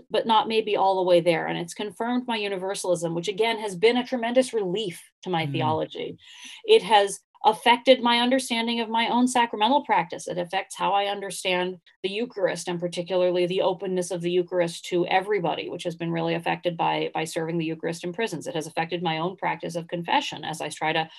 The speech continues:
Speaker 1: understand what relationships of accountability in the church look like and how we can build these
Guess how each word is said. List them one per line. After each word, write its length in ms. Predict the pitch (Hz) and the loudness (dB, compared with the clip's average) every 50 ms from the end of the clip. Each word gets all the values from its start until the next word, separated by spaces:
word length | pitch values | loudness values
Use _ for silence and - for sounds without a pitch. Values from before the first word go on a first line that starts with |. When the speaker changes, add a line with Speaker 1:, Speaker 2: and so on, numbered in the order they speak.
| - - - _ - | -20 -20 -20 _ -6
Speaker 1:
understand 760 | 202 202 202 202 208 196 - - - 196 180 175 175 175 175 | -4 -2 0 0 -2 -2 -4 -6 -2 0 2 2 2 2 4
what 180 | 170 180 180 - | 2 2 2 2
relationships 580 | 202 196 185 170 170 170 180 175 170 175 165 | 0 0 0 0 0 -2 -4 -6 -6 -4 -4
of 120 | 175 170 175 | -4 -6 -4
accountability 560 | 170 175 165 165 165 170 165 165 170 170 165 | -4 -4 -4 -2 -2 0 0 0 0 0 -2
in 80 | 165 165 | -2 -4
the 80 | 165 | -4
church 340 | - - 247 262 285 285 - | -6 -2 -2 -2 -2 -2 -2
look 240 | 160 175 240 254 - | -2 -2 -2 0 4
like 220 | 190 160 151 - | 2 2 2 2
and 100 | 143 - | -6 -6
how 140 | - 175 180 | 0 0 0
we 120 | 175 180 | 0 0
can 180 | 175 175 170 170 | -4 -4 -4 -4
build 340 | 170 180 180 202 214 185 170 | 2 4 4 4 4 2 2
these 260 | 180 165 156 151 | 0 0 0 0